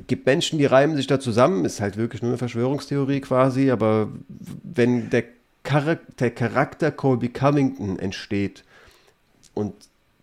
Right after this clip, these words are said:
sein bester Freund sagt, „Du, ich bin aber irgendwie ich, ich kann da jetzt nicht mitziehen“, dann könnte vielleicht auch, könnte man auch zum Schluss kommen, ich glaub, Colby Covington als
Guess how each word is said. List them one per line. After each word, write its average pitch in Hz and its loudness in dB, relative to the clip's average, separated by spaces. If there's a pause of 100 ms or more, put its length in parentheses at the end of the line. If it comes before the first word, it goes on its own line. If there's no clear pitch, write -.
(120)
sein 110 0
bester 123 2
Freund 120 0
sagt, 123 -2
„Du, 120 0
ich - -6
bin 117 -2
aber 104 0
irgendwie 104 -4
ich, - -4
ich - -12
kann 110 0
da 107 2
jetzt 104 -2
nicht 95 -8
mitziehen“, 110 -4
dann 101 -4
könnte 127 -2
vielleicht 120 0
auch, 123 -2
könnte 120 -2
man 113 -2
auch 113 -6
zum 113 -8
Schluss - -6
kommen, 117 -2 (500)
ich - -20
glaub, 113 0 (600)
Colby 131 4
Covington 135 2
als 110 -2